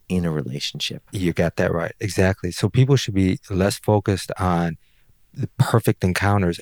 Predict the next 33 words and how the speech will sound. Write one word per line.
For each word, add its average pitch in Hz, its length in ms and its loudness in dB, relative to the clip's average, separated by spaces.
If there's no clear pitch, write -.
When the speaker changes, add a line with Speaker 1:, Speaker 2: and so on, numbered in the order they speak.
Speaker 2:
and 90 140 2
more 117 260 4
focused 90 420 -2
on 85 140 -4
repair. 92 640 -6
Speaker 1:
Right. 127 200 -10
Speaker 2:
Because 98 300 2
if - 140 -2
you 95 80 2
do 117 200 2
repair, 107 440 2
you 87 140 0
go 82 140 -2
deeper 104 360 0
in 85 120 -2
connection 87 480 -6
and 82 120 -6
harmony. 92 580 -6
And 87 320 0
that's 104 240 2
gonna 117 140 2
be 98 200 0
inevitably 87 1000 0
what 98 260 0
you 92 60 -4
need 87 220 0
to - 100 -14
do 90 380 4
in 92 280 -2
your 92 180 0
interactions. 92 880 -4
Speaker 1:
Yeah. 71 180 -16
Speaker 2:
Not 98 340 4